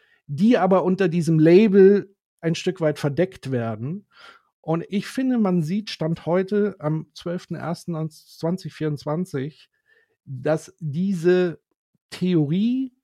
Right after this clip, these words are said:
ziemlich valide klingt, weil wir haben auch öfters diese Mitte-Studien, wo ja kommt, sozusagen, dass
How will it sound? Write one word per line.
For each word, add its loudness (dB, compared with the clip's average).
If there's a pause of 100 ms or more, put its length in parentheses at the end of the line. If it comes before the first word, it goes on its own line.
(160)
ziemlich -2
valide 0
klingt, -16 (520)
weil 0
wir 2
haben -2
auch -2
öfters -6
diese -4
Mitte-Studien, 0
wo 0
ja 0
kommt, -6
sozusagen, -8
dass -10